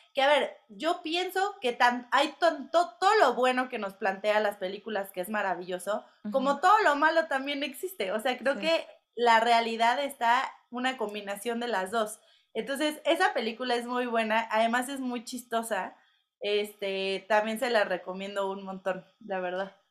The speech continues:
Speaker 1: Rudo y Cursi.
Speaker 2: <laughs> Sí, es buena, la verdad, no, no me había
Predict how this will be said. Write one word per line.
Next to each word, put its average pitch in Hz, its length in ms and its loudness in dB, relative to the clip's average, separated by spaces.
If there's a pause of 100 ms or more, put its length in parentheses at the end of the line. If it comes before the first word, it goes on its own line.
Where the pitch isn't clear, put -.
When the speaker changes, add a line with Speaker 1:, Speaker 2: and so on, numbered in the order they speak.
Speaker 1:
Rudo 208 180 -4
y 220 80 -4
Cursi. - 320 -12 (320)
Speaker 2:
<laughs> 220 340 -6
Sí, 220 440 0
es 214 180 0
buena, 208 340 0
la 196 140 0
verdad, 202 320 8
no, 220 320 4
no 233 180 4
me 247 100 2
había 226 680 4